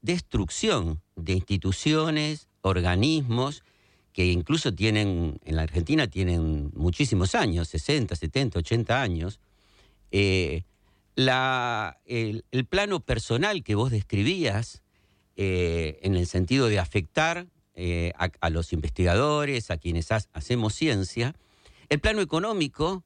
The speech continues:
con el ahogo presupuestario, y el plano comunicacional, eh, atacando,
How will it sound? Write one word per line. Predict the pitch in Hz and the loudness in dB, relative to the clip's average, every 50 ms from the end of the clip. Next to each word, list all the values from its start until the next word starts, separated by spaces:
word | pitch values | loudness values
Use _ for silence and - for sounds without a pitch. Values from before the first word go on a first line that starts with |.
| _ _ _ | _ _ _
con | 104 92 | -2 0
el | 90 95 | 2 2
ahogo | 95 98 120 127 113 107 92 | 2 2 2 2 0 -2 -2
presupuestario, | - 92 95 92 - 101 87 110 113 - - 117 92 80 80 87 92 101 - | -2 -4 -4 -2 -2 -2 -2 -2 -2 -2 0 0 0 0 0 0 -2 -2 -2
y | - 123 117 | 0 0 0
el | 117 | 0
plano | - - 156 160 170 160 | 0 0 0 0 0 -2
comunicacional, | 143 - 107 95 95 98 98 92 - 104 92 - - - 98 95 110 117 120 127 139 160 - _ _ _ _ _ _ _ _ _ _ _ _ _ _ _ - | -2 -2 0 2 2 2 2 2 0 -2 -2 -2 0 0 2 2 2 2 2 0 -2 -4 -8 _ _ _ _ _ _ _ _ _ _ _ _ _ _ _ 0
eh, | 101 95 92 92 87 85 - | 2 2 4 4 2 0 0
atacando, | - 117 - 139 - - 190 165 131 113 101 98 101 92 107 131 | -2 -2 -2 -2 0 0 0 0 0 0 -2 -2 -4 -6 -8 -10